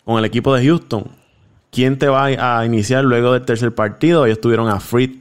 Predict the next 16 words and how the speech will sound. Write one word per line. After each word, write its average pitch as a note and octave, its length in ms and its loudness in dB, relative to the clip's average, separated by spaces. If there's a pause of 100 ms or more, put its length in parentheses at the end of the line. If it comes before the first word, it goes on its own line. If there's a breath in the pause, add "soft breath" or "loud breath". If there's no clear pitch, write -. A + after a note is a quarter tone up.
(580)
y A2+ 100 0
a G#2+ 100 0
Anderson B2 460 0
uno A#2+ 220 0
y A#2+ 60 2
dos. F#3+ 260 2 (240)
Lograron G2 360 -2
llevarse A2 300 0
las G#2+ 140 -2
victorias. D#3 480 0
El A#2+ 100 -4
tercer G2 260 -4
juego A2 280 2
traen G#2+ 180 -2
al A2 140 0
novato G#2 500 -2